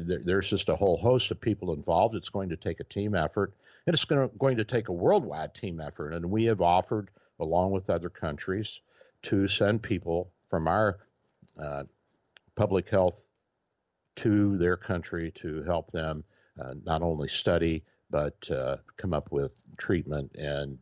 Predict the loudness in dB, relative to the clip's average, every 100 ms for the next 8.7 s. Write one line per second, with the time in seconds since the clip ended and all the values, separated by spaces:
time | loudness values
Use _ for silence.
0 | -16 -14 -14 -16 -20 _ -16 -14 -12 -10
1 | -10 -10 -8 2 2 4 2 -2 -6 -14
2 | -20 -20 -20 _ _ _ 0 2 2 2
3 | 2 -2 -8 -4 -2 0 -2 -6 -10 -6
4 | -4 -2 -4 0 -2 0 -4 -4 _ -20
5 | -20 _ -2 2 2 0 0 4 4 4
6 | 0 -2 0 4 4 2 -2 -2 0 0
7 | 0 -2 -4 -4 -6 0 2 2 0 -8
8 | -4 -4 -4 -6 -2 0 -2